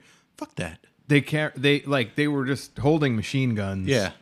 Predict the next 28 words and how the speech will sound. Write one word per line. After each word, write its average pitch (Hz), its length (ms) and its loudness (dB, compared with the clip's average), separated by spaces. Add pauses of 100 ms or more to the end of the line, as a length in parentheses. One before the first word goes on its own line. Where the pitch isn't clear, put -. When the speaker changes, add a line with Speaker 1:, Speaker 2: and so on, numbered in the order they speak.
(160)
Speaker 2:
Like, 127 220 2
literally, 160 380 6
like, 120 180 0
we 123 140 2
saw 147 300 2
one 151 100 2
of 143 60 2
the 123 80 2
security 120 500 2
guards 123 300 0
in 107 80 -2
front 107 240 -2
of 110 80 -4
us, 113 300 -2
like, 113 140 -2
Speaker 1:
Mm-hmm. 107 80 0
Speaker 2:
reporting 113 440 0
for 110 180 -2
work, 104 320 -2
and 110 80 -2
he 110 120 -4
had 107 100 -2
to 107 60 -4
go 110 120 0
through 110 200 -2
the 104 120 -4
metal 101 280 -4
detector, 131 600 -4